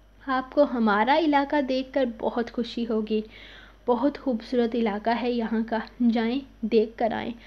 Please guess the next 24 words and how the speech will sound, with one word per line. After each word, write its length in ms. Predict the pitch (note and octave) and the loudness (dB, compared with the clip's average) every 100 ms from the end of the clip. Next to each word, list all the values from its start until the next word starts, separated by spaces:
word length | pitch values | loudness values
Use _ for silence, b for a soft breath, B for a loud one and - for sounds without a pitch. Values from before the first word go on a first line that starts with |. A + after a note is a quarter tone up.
| B B B E4+ | B B B -6
आखिर 260 | E4 G#4+ | -2 0
एक 140 | G4+ C#4+ | 2 2
लंबा 380 | B3 A#3 B3+ C#4 A#3+ | 2 4 4 2 2
वक्त 240 | C4 - A3+ | -2 -2 -2
गुजारना 600 | A#3+ A3+ F#3+ G3+ G#3+ A#3 | 0 0 -2 0 0 0
है 200 | A3+ B3 | -2 -4
आपने 360 | G3+ G3 G#3+ | -4 -2 0
यहाँ 320 | G3+ G3+ G#3 G3+ G3+ | 2 0 -2 -4 -4
पर," 120 | - - C4 | -6 -6 0
वो 140 | C4 | 4
इसे 280 | C4+ C4+ C4+ | 4 4 0
देखते 460 | A3 A3+ A#3 - B3 | 4 2 2 -4 -4
हुए 280 | A#3+ A#3 A#3+ | 0 0 0
ज़ियोमानी 640 | A#3+ A3+ A3 G#3+ A3 B3 | 0 0 2 2 2 2
अंदाज 460 | A3 G3+ F#3+ G#3 A#3 | 2 0 -2 -2 0
में 120 | G#3+ | 0
बोला, 320 | G#3 F#3+ G3 G#3+ B B B B B - | 0 -6 -6 -8 B B B B B -2
तो 60 | |
वो 160 | F4 F4+ - | 2 2 2
हैरानगी 680 | C#4 A3 G3+ G#3+ A3+ C4+ | 0 0 2 0 2 2
से 180 | C4+ G#3+ A#3 - | 2 2 0 -4
इसे 180 | D4 D#4 | -2 0
देखने 480 | A#3+ A3+ A3 A#3+ B3+ | 2 2 2 0 2
लगी। 340 | A3 G3+ G#3 | 2 2 -2